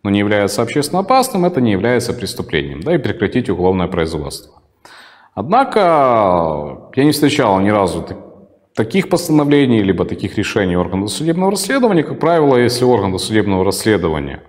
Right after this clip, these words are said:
установил формальные признаки преступления, э, этот орган вручает уведомление о подозрении, вручает обвинительный акт и направляет дело в суд.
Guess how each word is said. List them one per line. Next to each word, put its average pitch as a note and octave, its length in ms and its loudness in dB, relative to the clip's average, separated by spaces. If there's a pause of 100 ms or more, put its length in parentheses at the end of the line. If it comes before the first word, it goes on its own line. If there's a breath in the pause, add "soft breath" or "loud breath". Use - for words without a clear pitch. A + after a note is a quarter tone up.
(140)
установил A#2 640 0
формальные G2+ 460 0
признаки F2+ 440 -4
преступления, A3+ 680 -2 (1080 soft breath)
э, - 60 -14 (240)
этот C3+ 280 0
орган F#2+ 360 2
вручает G#2 440 0
уведомление G2 500 0
о - 40 -6
подозрении, G3+ 600 2
вручает A2+ 480 0
обвинительный G2 520 0
акт A#3 240 0
и A#2+ 80 -8
направляет G#2+ 680 -2
дело G#2 260 2
в - 60 -10
суд. - 280 -6